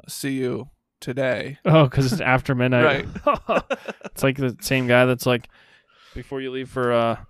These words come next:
Speaker 2: New Year's Day at work, he's like, "I'll see you next year."
Speaker 1: <laughs>
Speaker 2: That guy's hilarious.
Speaker 1: Yeah, I love that guy.
Speaker 2: I make fun of him, but that was, I definitely make that joke at least once a year.
Speaker 1: Yeah, he's, like, nice. He'll, like, bring in donuts, but they'll be, like,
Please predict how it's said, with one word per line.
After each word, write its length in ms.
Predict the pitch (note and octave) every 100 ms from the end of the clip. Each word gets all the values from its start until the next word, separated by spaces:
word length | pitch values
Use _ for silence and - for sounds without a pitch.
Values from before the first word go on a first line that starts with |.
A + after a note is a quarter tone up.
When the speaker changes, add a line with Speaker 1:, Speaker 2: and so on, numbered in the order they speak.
| _ - - _
Speaker 2:
New 160 | B2+ C3
Year's 480 | B2+ B2+ C3 - - -
Day 280 | B2+ B2 B2+
at 80 |
work, 300 | F2 A#2+ C3+
he's 120 | - A#2+
like, 120 | A#2
"I'll 80 | B2+
see 180 | - D#3
you 60 | E3
next 400 | F3+ F3+ - -
year." 580 | A3+ A3 G#3+ G#3+ G3 -
Speaker 1:
<laughs> 40 | - - G#3 A3 - - - G3 _ _
Speaker 2:
That 160 | F3 -
guy's 260 | G2 F#2+ -
hilarious. 680 | A2 A2 B2+ B2 A#2 F#2+
Speaker 1:
Yeah, 180 | C3 B2+
I 80 | B2+
love 280 | C#3 C#3 C3
that 200 | C3+ -
guy. 200 | A#2 B2
Speaker 2:
I 80 | B2+
make 180 | C#3
fun 180 | - C3
of 80 | C3
him, 200 | C3+ C#3+
but 120 | A#2+ -
that 120 | - B2
was, 120 | A#2 -
I 120 | B2
definitely 360 | B2 C3+ B2 A2+
make 100 | G#2
that 120 | F#2+
joke 260 | - G2 -
at 60 |
least 300 | G2 G2+ G2
once 240 | F#2 E2 -
a 20 |
year. 120 | C3
Speaker 1:
Yeah, 180 | F2+ G#2+
he's, 180 | D#3 F3
like, 160 | F3+
nice. 440 | C#3 C#3 D3 F3 -
He'll, 160 | D#3+
like, 200 | D#3 C#3+
bring 180 | A#2+ C#3+
in 140 | D#3 C3
donuts, 380 | B2 D3 E3+
but 160 | - D3
they'll 100 | C#3+
be, 140 | B2+
like, 400 | C3 C3 C3 -